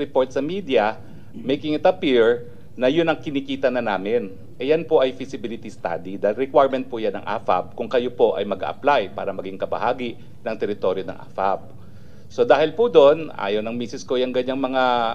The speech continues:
kontrobersiya, eh sabi po niya, "I want out." At kaya nga po, ang nangyari po dyan, eh talagang nag-withdraw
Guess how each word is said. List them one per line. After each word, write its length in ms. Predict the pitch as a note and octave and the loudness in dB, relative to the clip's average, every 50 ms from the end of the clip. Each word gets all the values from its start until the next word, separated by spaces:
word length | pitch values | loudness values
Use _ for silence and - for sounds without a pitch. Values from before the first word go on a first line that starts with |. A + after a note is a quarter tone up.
| - - - | -4 -4 -4
kontrobersiya, 840 | B2 B2+ - C#3+ C3+ C#3 C3 B2+ - - G#3 G3 D3+ B2 A#2+ B2 - - - - - - - - | -4 -2 -2 0 0 0 -2 -2 -4 -6 0 2 4 4 4 2 -2 -8 -14 -16 -16 -16 -14 -8
eh 100 | - A2+ | -6 0
sabi 300 | - E3 C3+ C3 C3 C3+ | 2 2 2 2 0 -2
po 160 | C3+ D3 C3+ | -2 0 0
niya, 240 | B2 A2 G#2+ A2+ - | 2 0 0 0 0
"I 100 | - A2+ | 0 2
want 240 | A2 A2 G#2+ G2+ - - | 2 2 2 0 -4 -8
out." 380 | - E2+ F2 F2 F2+ F2+ - - - - - - - - - - - - - - - - - - | -4 -2 0 0 0 -2 -4 -10 -14 -16 -16 -16 -16 -16 -14 -14 -14 -14 -14 -14 -14 -14 -6 -4
At 160 | - B2 - | -4 -2 4
kaya 240 | - D#3+ E3 F#3 G3 | 8 8 8 8 8
nga 160 | G#3+ G#3 G3 | 6 4 4
po, 380 | - - B2+ A#2 A#2+ - - - | 6 6 6 6 6 6 2 -2
ang 160 | - A2+ A#2+ | -6 -6 -4
nangyari 320 | A#2+ B2+ C#3+ C#3+ C#3+ D3+ D3 | -2 0 2 2 2 2 0
po 160 | - G3 G3+ | 0 -2 -2
dyan, 320 | F#3+ A#2+ B2 G#2+ G#2+ G#2+ - - | 2 2 2 2 2 0 -2 -6
eh 80 | A2 | -2
talagang 480 | - C3+ A#2 B2+ B2 C3 B2+ B2 B2 A#2+ | -2 0 0 2 2 2 2 2 2 -2
nag-withdraw 480 | A#2+ A#2 G#2+ A2 B2 A#2 A2+ B2 C#3+ | -4 -4 -4 -6 -4 -2 2 6 6